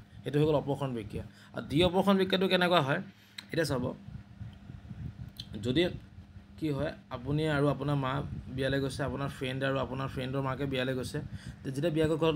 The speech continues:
লগ পাব, তেতিয়া কি হ'ব? আপুনি আপোনাৰ ফ্ৰেণ্ডৰ লগত এক্সট্ৰা হৈ গ'ল, আৰু এইফালে আপোনাক কি কৰিলে? আপোনাৰ মা দুজনী গৈ পেলাই এক্সট্ৰা হৈ পেলাই আকৌ থুম থুমকৈ বহি পেলাই লেকচাৰ মাৰি আছে, হয়নে নহয়? এইটো হয়ে নহয়? বিয়নী মেল মা বুলি কয় যে, হয় নাই? থুম থুমকৈ বহি এইটো লেকচাৰ মাৰি আছে।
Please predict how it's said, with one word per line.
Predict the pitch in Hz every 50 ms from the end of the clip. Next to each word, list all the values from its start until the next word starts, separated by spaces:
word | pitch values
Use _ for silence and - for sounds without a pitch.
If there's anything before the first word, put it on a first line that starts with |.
| 147 139
লগ | 139 143
পাব, | 151 139 123 127
তেতিয়া | - 143 143 151 147
কি | 151 160
হ'ব? | 147 139 139 - -
আপুনি | 123 - 139 151 160
আপোনাৰ | 151 143 147 156 165
ফ্ৰেণ্ডৰ | 151 - 151 139 143 147 156 156
লগত | 156 156 156
এক্সট্ৰা | 147 139 - - 156 147
হৈ | 151 160 147
গ'ল, | 151 180 190 - - - - - - - - -
আৰু | - - 127
এইফালে | 123 143 156
আপোনাক | 151 139 143 147 147 143 143 143
কি | - 151
কৰিলে? | 143 151 151 156 160 147
আপোনাৰ | 139 143 147
মা | 147 143 127 127 127
দুজনী | 135 131 135 139 147 151
গৈ | 143 143 143
পেলাই | 139 131 127
এক্সট্ৰা | - - - 139 127
হৈ | 131 127
পেলাই | 131 135 131
আকৌ | 120 127 120
থুম | - 120 120
থুমকৈ | 117 120 120 123 139 135
বহি | 127 120 113 123
পেলাই | - 123 139 139
লেকচাৰ | 131 123 117 - 123 113
মাৰি | 110 110 107 104
আছে, | 101 98 - -
হয়নে | 120 139 175 175
নহয়? | 151 120 110 104 98
এইটো | - - - 156
হয়ে | 160 170 175
নহয়? | 175 160 160 180 190 - - - - -
বিয়নী | 131 131 135 135 139 139
মেল | 139 139 143 139
মা | 135 131 131 127
বুলি | 131 135
কয় | 127 131 127
যে, | 123 143 147 - - - - - - - - _
হয় | - 147 147
নাই? | 127 107 101
থুম | 101 123 147
থুমকৈ | 151 165 170 175 175
বহি | 170 160 170
এইটো | 165 160 175 160
লেকচাৰ | 165 160 - 175 165
মাৰি | 165 160 143
আছে। | 127 - -